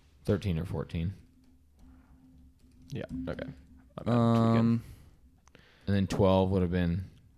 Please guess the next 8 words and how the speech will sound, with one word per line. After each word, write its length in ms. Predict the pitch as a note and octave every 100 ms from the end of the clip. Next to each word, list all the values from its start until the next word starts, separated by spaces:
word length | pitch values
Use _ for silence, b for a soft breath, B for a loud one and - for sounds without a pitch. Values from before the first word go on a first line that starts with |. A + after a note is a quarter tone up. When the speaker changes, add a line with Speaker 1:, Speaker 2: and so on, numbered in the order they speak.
| _ _ - _ _ - -
Speaker 1:
thirteen 360 | A#2+ F2+ A2 G2
and 160 | F#2+
twelve 300 | - F#2 E2+
would 100 | F2
have 60 | F2
been 140 | F2
Bron. 380 | E2+ D2+ C#2+ F2+ - _ _ _ _ - _ _ _ _ _ _ _ b b b b b -
Speaker 2:
Yes. 320 | A2 - -